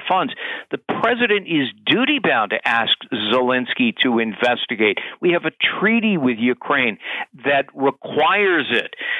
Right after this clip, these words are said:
So there's nothing extraordinary, unusual about this. The D O J always works with, uh, foreign governments in U S investigations. Presidents in the past have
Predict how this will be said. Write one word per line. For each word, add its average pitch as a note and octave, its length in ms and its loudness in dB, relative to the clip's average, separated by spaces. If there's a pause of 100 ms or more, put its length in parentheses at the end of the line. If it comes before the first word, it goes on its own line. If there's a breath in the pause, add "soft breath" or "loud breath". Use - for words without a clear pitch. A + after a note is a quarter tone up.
(140 loud breath)
So D#3+ 80 2
there's D#3 240 0
nothing G3 460 0
extraordinary, D#3 1040 2
unusual C#3 760 2
about C#3+ 380 2
this. C#3+ 160 2 (480 loud breath)
The A2 140 -4
D D#3 260 2
O C#3+ 60 4
J C3 240 0 (100)
always F#3 300 2 (100)
works C#3+ 320 0
with, B2+ 300 0
uh, B2+ 140 2 (100)
foreign B2+ 360 0
governments E3 500 0 (140)
in A#2 220 2
U C#3+ 300 2
S D3+ 180 2
investigations. C3+ 1000 0 (360 loud breath)
Presidents D#3 600 0
in C#3+ 120 0
the B2+ 80 2
past C3 400 0
have A#2 160 0